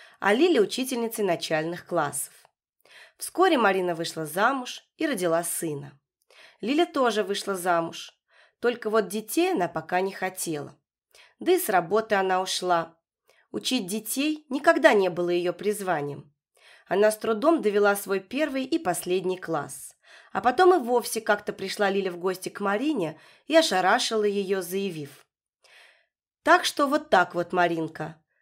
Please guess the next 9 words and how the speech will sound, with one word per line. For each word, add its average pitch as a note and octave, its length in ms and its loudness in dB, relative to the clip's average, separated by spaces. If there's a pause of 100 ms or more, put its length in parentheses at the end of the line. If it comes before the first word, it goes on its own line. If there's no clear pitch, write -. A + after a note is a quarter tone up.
(140)
развожусь C#4 640 4
я F#3 120 0
с - 180 -2
Игорем". D3 400 -6 (720)
"Да G3 120 -6
погоди A3+ 540 6
ты B3+ 120 -4
мужиком A#3+ 480 0
кидаться, G3 640 -2